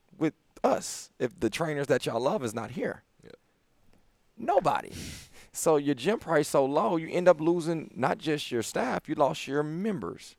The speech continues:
Speaker 1: So that's interesting, right? So when you look at the economy, as the economy goes up,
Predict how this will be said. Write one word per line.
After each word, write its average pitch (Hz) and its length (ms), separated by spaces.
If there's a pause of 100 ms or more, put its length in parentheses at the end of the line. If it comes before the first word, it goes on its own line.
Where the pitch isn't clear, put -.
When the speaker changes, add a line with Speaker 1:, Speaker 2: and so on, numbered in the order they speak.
Speaker 1:
So 143 240 (340)
that's - 260 (580)
interesting, 117 380
right? 117 260
So 127 320 (320)
when 117 120
you 139 60
look 156 120
at 131 60
the 117 100
economy, 120 640
as 107 580
the 110 100
economy 117 380
goes 101 280
up, 117 260